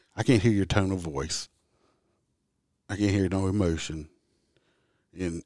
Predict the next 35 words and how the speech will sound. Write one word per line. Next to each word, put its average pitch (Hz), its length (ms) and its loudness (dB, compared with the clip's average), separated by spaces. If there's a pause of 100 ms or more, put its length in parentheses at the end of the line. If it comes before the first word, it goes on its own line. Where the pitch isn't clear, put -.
it's 123 200 -4
very 101 300 4 (120)
easy 95 640 -2 (440)
for - 140 -10
you 101 160 -2
to 87 200 0 (200)
text - 420 4
something 85 580 -4 (720)
and 87 120 -6
send 104 300 4
it 78 120 -6
to 95 100 -2
me, 80 360 -6 (600)
and 85 380 -6
you're 92 340 2
saying 107 420 6
it 87 120 -2
one 104 380 4
way, 78 320 -8 (1300)
and 87 180 -4
I 107 160 6
read 107 340 6
it 87 200 0 (400)
in 101 160 -2
a 90 60 0
whole 107 200 0
different - 380 -4
tone 113 440 0
than 95 120 -2
what 98 220 -4
you 98 120 0
even 87 240 -2
said 123 260 0
it 80 120 -4
in. 71 200 -12